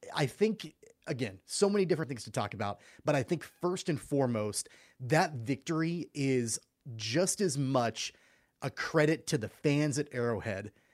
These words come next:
as it is to the players on the field. Um, eh, Arrowhead was rocking, um, and they, <laughs> I think at some point, uh, willed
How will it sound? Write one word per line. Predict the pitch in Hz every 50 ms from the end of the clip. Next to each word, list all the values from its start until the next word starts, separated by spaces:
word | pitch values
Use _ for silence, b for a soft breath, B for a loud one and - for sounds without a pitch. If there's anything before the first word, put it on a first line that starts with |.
| _ _ -
as | 139 139 131 113
it | 135 120
is | 135 131 -
to | -
the | 120 110
players | - - 127 120 110 110 101 -
on | 107 101
the | 104
field. | - - 113 - - 90 b b b b b b -
Um, | 123 120 117 110 110 107 107 110
eh, | - 135 123 - - - - - -
Arrowhead | 147 151 165 165 143 139 151 143 117
was | 104 98 90
rocking, | 120 101 92 104 123 135 170 - - 196 196 208 196 b b b b b b _
um, | - 123 117 113 110 107 107 107 104 - -
and | 143 135 123 120 120 113 104 120 - - -
they, | 131 131 107 110 107 120 147 143 156 160 165 170 175 170 156 - - _ _
<laughs> | _ _ _ - - -
I | 180 147
think | 123 185 175 151
at | 165 135
some | - - 170 160 160 165
point, | - - 135 120 113 113 117 113 b b b b b b b b b _
uh, | - 120 113 113
willed | 107 104 107 120 147 175 185 147 123 117 110 117 113